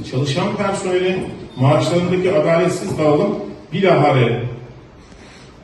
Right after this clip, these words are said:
önceliğimiz olacaktır. Sözlerime son vermeden önce her ne olursa olsun uzman çavuş devletin bekası için dahili ve harici düşmanların karşısında olmaya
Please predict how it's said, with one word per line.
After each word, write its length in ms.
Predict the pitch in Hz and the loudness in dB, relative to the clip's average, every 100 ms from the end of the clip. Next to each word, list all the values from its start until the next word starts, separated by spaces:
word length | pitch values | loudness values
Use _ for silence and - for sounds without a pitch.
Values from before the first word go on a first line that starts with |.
| - - - | -20 -20 -8
önceliğimiz 600 | - 127 139 160 165 180 175 | 2 4 4 0 -2 -2 -4
olacaktır. 520 | 165 156 156 - - - - - - - - - - - - - - - - | -2 2 2 0 -4 -12 -16 -20 -20 -20 -20 -20 -20 -20 -20 -20 -20 -20 -10
Sözlerime 480 | 151 170 180 185 190 | -2 0 2 0 -2
son 280 | 196 190 190 | -2 -2 2
vermeden 400 | 202 196 147 139 | 2 4 0 0
önce 300 | 135 135 170 | 0 0 -2
her 320 | 156 165 - | -2 -2 0
ne 40 | |
olursa 360 | 196 175 139 143 | 2 2 2 0
olsun 340 | 131 123 170 - | 0 -2 -4 -4
uzman 260 | 139 165 190 | -4 -4 -4
çavuş 300 | - 143 127 - - - | -4 -4 -6 -8 -12 -8
devletin 460 | 139 151 175 170 165 | -4 -2 -2 -4 -4
bekası 480 | 156 160 165 165 185 | -4 -2 -2 -2 -6
için 220 | - 139 - - - - - - - | -6 -4 -4 -8 -14 -18 -20 -20 -6
dahili 500 | 131 147 156 170 214 | 4 6 6 2 0
ve 100 | 196 | 0
harici 540 | 131 139 151 151 131 127 - - - - | 0 2 4 4 0 -2 -4 -8 -12 -4
düşmanların 680 | 131 131 165 175 180 196 185 | -2 -2 -2 -2 0 -2 -2
karşısında 580 | 139 135 131 - 135 127 | 0 0 0 -2 0 0
olmaya 580 | 147 156 156 175 196 | 2 2 4 4 2